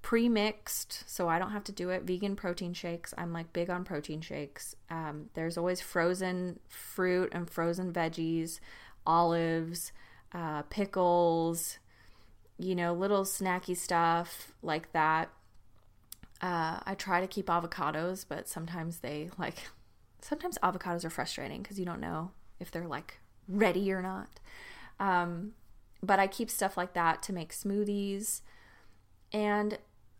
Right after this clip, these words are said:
I'll be honest, like, there are weeks lately where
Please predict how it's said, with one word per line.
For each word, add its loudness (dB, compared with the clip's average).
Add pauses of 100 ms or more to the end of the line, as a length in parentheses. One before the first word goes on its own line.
(180)
I'll 2
be 4
honest, 4
like, -4
there 4
are 4
weeks -2
lately 2
where 2